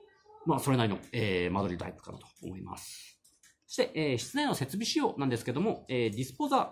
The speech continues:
食洗機、キッチン、えー、洗面台、天板、えー、御影石使っております。えー、トイレ、手洗いカウンターもあり、えー、浴室はダウンライト、可動式、えー、ルーバー面越し、えー、バルコニー、水栓、えー、バルコニーの防水コンセントなど、えー、単価なりのものとなっております。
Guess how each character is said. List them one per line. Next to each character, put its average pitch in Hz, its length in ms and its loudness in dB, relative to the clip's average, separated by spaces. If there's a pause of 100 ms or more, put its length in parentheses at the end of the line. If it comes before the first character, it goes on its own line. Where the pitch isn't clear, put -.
食 - 160 -6
洗 277 140 2
機、 - 240 -6 (200)
キ 214 80 -4
ッ 202 60 -6
チ 190 120 0
ン、 - 100 -2 (120)
え 131 60 -4 (160)
ー、 - 20 0
洗 113 300 0
面 110 220 2
台、 98 260 0
天 117 240 0
板、 113 280 2
え 95 200 0
ー、 92 60 0
御 90 120 -4
影 208 140 2
石 208 180 -2
使 - 140 -4
っ 127 80 -2
て - 60 -2
お 113 40 6
り 110 60 2
ま 113 100 4
す。 - 200 -10 (240)
え 120 260 0
ー、 - 20 -16
ト 185 80 4
イ 208 40 6
レ、 220 140 4
手 113 200 -4
洗 160 180 2
い 175 80 0
カ 180 100 2
ウ 214 60 0
ン 214 60 -2
タ 208 80 0
ー 190 40 0
も 165 120 2
あ 208 60 6
り、 - 60 0 (180)
え 107 60 0
ー、 98 60 0
浴 120 300 0
室 - 220 -4
は - 200 2
ダ 107 100 2
ウ 120 60 4
ン 139 60 4
ラ 185 80 4
イ 196 60 2
ト、 - 260 -2 (160)
可 139 140 -4
動 160 160 4
式、 - 360 0
え 107 140 2
ー、 98 60 0
ル 104 160 4
ー - 20 -4
バ 101 180 4
ー - 40 0
面 107 120 0
越 180 160 2
し、 - 220 -6 (320)
え 95 220 0
ー、 - 20 -10
バ 98 80 0
ル 101 100 0
コ 98 140 -2
ニ 85 160 0
ー、 - 20 -8
水 196 180 0
栓、 - 300 0
え 92 240 -6
ー、 - 40 -6
バ 113 80 2
ル 120 80 0
コ 113 120 0
ニ 107 100 2
ー - 20 2
の 92 180 -4
防 107 240 -2
水 175 180 -2
コ 202 140 -2
ン 214 60 -2
セ 254 60 0
ン 220 100 -2
ト - 0 -
な 226 100 0
ど、 - 240 0
え 120 160 2
ー、 113 80 -2
単 156 160 -2
価 165 80 -2
な 165 100 4
り 165 60 4
の 165 240 -2
も 127 140 0
の 180 80 4
と 202 40 -4
な 208 100 2
っ 202 60 -6
て 170 60 0
お - 20 4
り 151 60 2
ま 131 140 2
す。 - 160 -14